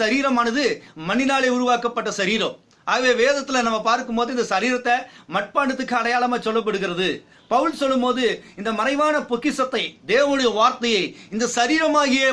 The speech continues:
மட்பாண்டங்களிலே நாங்கள் பெற்றிருக்கிறோம் அப்படின்னு சொல்றான். ஆகவே கிறிஸ்து மகிமையின் நம்பிக்கையாக நமக்குள் இருப்பதே அந்த மகா பெரிய ரகசியம். இந்த மட்பாண்டத்துக்குள்ள தேவனுடைய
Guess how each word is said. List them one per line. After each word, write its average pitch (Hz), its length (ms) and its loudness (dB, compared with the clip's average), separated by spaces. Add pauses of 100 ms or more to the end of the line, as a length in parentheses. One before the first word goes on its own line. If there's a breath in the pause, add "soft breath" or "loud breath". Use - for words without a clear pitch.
(100)
மட்பாண்டங்களிலே 247 760 0 (300 loud breath)
நாங்கள் 202 300 -2
பெற்றிருக்கிறோம் 262 640 0
அப்படின்னு 208 360 -2
சொல்றான். 156 340 -8 (360 loud breath)
ஆகவே 285 160 2 (120)
கிறிஸ்து 311 320 -2 (160)
மகிமையின் 269 440 2
நம்பிக்கையாக 247 520 0 (440 loud breath)
நமக்குள் 294 420 0
இருப்பதே 262 320 0
அந்த 247 200 0
மகா 226 160 0 (100)
பெரிய 240 240 0
ரகசியம். 208 480 -2 (260 loud breath)
இந்த 240 120 -2 (100)
மட்பாண்டத்துக்குள்ள 262 760 0 (380)
தேவனுடைய 277 540 4